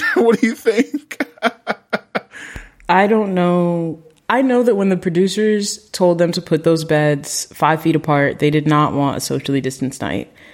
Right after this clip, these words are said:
Speaker 2: They wanted the shot, and they got it, and they put it in. But they wanted the shot of the two of them pushing the beds together. So it could feel a
Speaker 1: Yeah.
Speaker 2: little scandalous, too, as though we didn't know what they were gonna do. Um, but I felt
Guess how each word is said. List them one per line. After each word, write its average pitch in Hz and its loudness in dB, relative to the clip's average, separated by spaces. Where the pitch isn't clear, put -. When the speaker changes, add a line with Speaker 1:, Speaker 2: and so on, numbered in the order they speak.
Speaker 2:
They 165 2
wanted 185 2
the 202 2
shot, 147 0
and 147 2
they 208 2
got 233 0
it, 135 -2
and 139 0
they 170 2
put 254 0
it 269 0
in. 139 -2
But - -12
they 165 4
wanted 208 0
the 196 2
shot 165 0
of 131 -6
the 147 -2
two 151 -2
of 147 0
them 147 0
pushing 151 -4
the 147 -2
beds 135 -6
together. - -14
So - 0
it 233 0
could 151 2
feel 277 4
a - 2
Speaker 1:
Yeah. 294 2
Speaker 2:
little 294 2
scandalous, 233 2
too, 247 2
as 180 0
though 196 2
we 208 2
didn't 220 4
know 208 2
what 202 0
they 190 0
were 180 -2
gonna 165 -2
do. 151 -2
Um, 151 0
but 214 2
I 208 0
felt 311 0